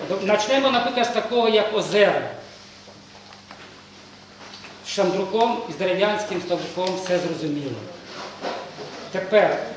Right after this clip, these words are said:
давайте по-, вивчимо питання грабівських ставків. Хто давав, кому давав, до цього часу ніхто не ясно і нікому, на яких підставах вони користуються. Далі. Область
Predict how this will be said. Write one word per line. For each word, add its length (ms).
давайте 400
по-, 140
вивчимо 400
питання 560
грабівських 640
ставків. 580
Хто 200
давав, 600
кому 280
давав, 480
до 100
цього 200
часу 380
ніхто 300
не 160
ясно 420
і 40
нікому, 500
на 100
яких 340
підставах 600
вони 200
користуються. 760
Далі. 320
Область 540